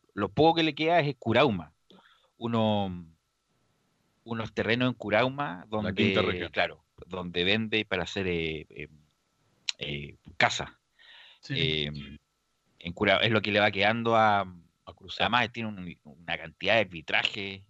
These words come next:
Speaker 1: por, justamente por problemas económicos. Y claro, se fue a pique el, el, el, ¿cómo se llama? El, el grupo económico y se fue a pique una, claro, la radio que era de su propiedad.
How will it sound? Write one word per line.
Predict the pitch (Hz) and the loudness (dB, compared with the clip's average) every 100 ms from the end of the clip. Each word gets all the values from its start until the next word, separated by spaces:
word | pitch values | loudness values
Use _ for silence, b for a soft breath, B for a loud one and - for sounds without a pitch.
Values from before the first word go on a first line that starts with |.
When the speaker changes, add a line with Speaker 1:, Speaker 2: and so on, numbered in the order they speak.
| _ | _
Speaker 1:
por, | - 80 | -10 -10
justamente | - 107 - 95 95 95 | -10 -16 -8 -6 -6 -8
por | 90 | -8
problemas | - 85 92 95 92 | -8 -2 0 2 0
económicos. | 90 90 101 107 - - - B B B B _ | 0 -2 -2 -2 -4 -6 -14 B B B B _
Y | 104 95 | 4 6
claro, | 104 82 76 | 6 4 0
se | 101 | -2
fue | - | 2
a | 120 | 2
pique | 135 139 147 | 2 2 2
el, | 123 117 107 101 - | 2 0 -4 -6 -8
el, | 98 92 87 85 80 _ _ _ _ _ _ - _ _ _ _ _ _ _ | -6 -6 -6 -8 -12 _ _ _ _ _ _ -20 _ _ _ _ _ _ _
el, | 85 - | -20 -12
¿cómo | 107 104 | -8 -8
se | - 90 | -4 -2
llama? | 95 101 110 | 0 2 2
El, | 87 85 78 76 73 _ _ _ _ - | 0 -8 -10 -16 _ _ _ _ _ -8
el | 87 | -2
grupo | 104 110 | 0 2
económico | 113 123 170 190 190 202 - | 4 4 6 4 2 -2 -4
y | 110 | -10
se | - 101 | -10 0
fue | 120 | 0
a | |
pique | 120 117 127 | 0 -2 -2
una, | 123 127 - | -2 -4 -4
claro, | 98 80 | -4 -2
la | 78 92 | -2 2
radio | 107 107 | 2 2
que | |
era | 107 104 | 2 2
de | 104 | 2
su | 104 | -4
propiedad. | 120 151 104 | 4 6 4